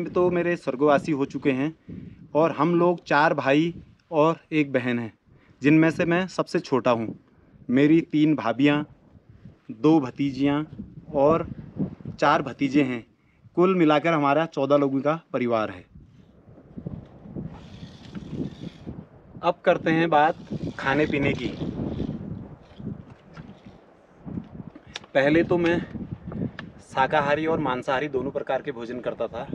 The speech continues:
लेकिन अभी कुछ सालों से मैं केवल शुद्ध शाकाहारी ही भोजन करता हूँ और मेरे भोजन में मेरा सबसे पसंदीदा भोजन है हरी सब्जी,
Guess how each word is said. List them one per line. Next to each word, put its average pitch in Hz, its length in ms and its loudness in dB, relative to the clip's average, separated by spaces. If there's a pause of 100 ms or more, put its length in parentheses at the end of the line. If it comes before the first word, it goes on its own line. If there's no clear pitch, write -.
(100)
लेकिन 156 300 -2
अभी 147 140 -2
कुछ 160 180 -2
सालों 139 300 0
से - 180 -2
मैं 143 180 -2 (560)
केवल 156 240 0
शुद्ध - 380 -2
शाकाहारी 135 480 0
ही 160 160 0
भोजन 120 320 0
करता 117 260 -4
हूँ - 600 -6
और 151 180 0
मेरे 151 220 0
भोजन 131 340 -2
में - 760 -2
मेरा 147 200 4
सबसे - 220 -2
पसंदीदा 139 500 2
भोजन 131 320 0
है 135 180 -2
हरी 120 180 2
सब्जी, 139 480 0